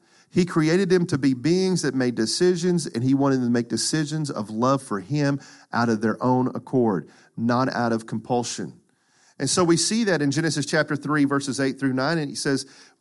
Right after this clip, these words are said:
uh, "When the cool of evening breezes were blowing, Adam, the man, and his wife Eve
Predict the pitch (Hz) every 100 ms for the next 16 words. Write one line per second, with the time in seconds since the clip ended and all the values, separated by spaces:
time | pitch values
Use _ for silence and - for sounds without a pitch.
0 | - - - 123 147 135 135 165 170 143
1 | 147 156 151 135 151 160 165 - 113 127
2 | 139 170 208 208 - _ _ _ _ _
3 | _ _ _ _ _ _ _ _ _ 131
4 | 143 135 160 135 135 143 135 147 123 120
5 | 113 120 113 117 156 131 135